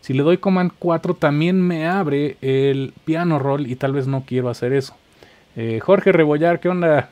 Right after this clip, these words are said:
Gracias por tu comentario, bienvenido. Este, no sé cuánto tiempo llevas conectado, pero qué padre que estás conectado. Si yo quiero ver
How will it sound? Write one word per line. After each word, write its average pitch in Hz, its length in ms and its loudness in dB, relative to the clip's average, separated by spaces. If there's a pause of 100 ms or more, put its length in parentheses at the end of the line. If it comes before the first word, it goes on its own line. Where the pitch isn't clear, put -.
(120)
Gracias 135 340 -4
por 110 200 -10
tu 113 120 -10
comentario, 113 640 0
bienvenido. 110 580 -4
Este, - 240 -18
no 131 80 -8
sé - 120 -10
cuánto 120 200 -6
tiempo 117 220 -8
llevas 113 240 -8
conectado, 123 500 -6 (420)
pero 104 200 -12
qué 110 100 -14
padre 113 280 -4
que - 60 -16
estás - 360 -12
conectado. 113 600 -8 (440)
Si - 180 -8
yo 214 220 0
quiero 208 320 4
ver 190 240 4